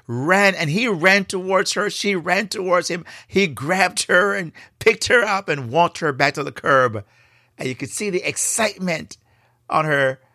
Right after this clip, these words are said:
you know, her body just wiggling in her, in his arms, and he's smiling and kissing her. And, oh, man, I'm telling you, what a visual, what a sight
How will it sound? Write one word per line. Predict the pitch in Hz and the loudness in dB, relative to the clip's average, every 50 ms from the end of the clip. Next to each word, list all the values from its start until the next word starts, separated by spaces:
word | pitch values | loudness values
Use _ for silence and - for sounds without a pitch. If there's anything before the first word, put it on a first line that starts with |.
| _ _ _ _ _ | _ _ _ _ _
you | - 139 | -6 -4
know, | 143 143 | 0 2
her | 147 139 131 | 2 2 2
body | 107 131 147 143 143 147 | 2 4 6 6 6 4
just | 135 139 120 110 | 2 -2 -6 -6
wiggling | 98 117 165 196 170 - 170 175 175 165 | 0 2 4 4 4 2 0 0 0 2
in | 160 151 | 0 0
her, | 156 147 | -2 -2
in | - - - 160 | -4 -4 -4 -2
his | 147 156 160 - - - | 0 0 0 0 0 0
arms, | 143 147 151 156 151 147 143 139 139 | 2 4 4 4 4 2 0 -2 -4
and | 135 131 | -4 0
he's | 147 160 160 - - _ - _ _ | 0 0 0 -2 -4 _ -20 _ _
smiling | - - - - - 165 160 160 165 170 160 156 156 147 | -6 -4 -4 -2 -2 0 2 2 4 2 2 0 -2 -4
and | 139 131 120 | -4 -6 -4
kissing | - - 180 165 - 165 156 | -4 -2 -2 -2 -4 -6 -6
her. | 151 139 147 156 151 | -6 -4 -4 -4 -4
And, | 143 123 120 - - _ _ _ _ _ - | -4 -4 -6 -8 -12 _ _ _ _ _ 4
oh, | 175 170 151 131 120 117 - - _ - | 4 6 6 4 2 0 -2 -6 _ -8
man, | 143 160 156 135 123 - | -2 0 2 2 2 0
I'm | - 139 131 | -2 -6 -10
telling | - - 160 147 139 131 120 117 | -6 0 0 2 2 0 -2 -4
you, | 110 104 104 - _ _ _ _ _ _ _ _ _ _ - | -6 -8 -10 -12 _ _ _ _ _ _ _ _ _ _ -16
what | 196 123 120 147 160 175 - - - _ _ _ _ _ _ _ _ _ _ _ _ _ _ _ _ - | -10 0 2 4 4 4 2 -2 -12 _ _ _ _ _ _ _ _ _ _ _ _ _ _ _ _ -2
a | 143 143 135 131 131 127 120 - _ _ _ - | 2 2 4 4 2 0 -2 -6 _ _ _ -14
visual, | - 113 110 156 165 - - 143 123 113 110 | -8 -2 2 2 2 2 2 0 -2 -2 0
what | 117 151 220 - - | 2 2 2 2 0
a | 180 160 | -4 -2
sight | - - - - 151 143 143 - - - | -2 -4 -2 0 2 2 0 0 -4 -8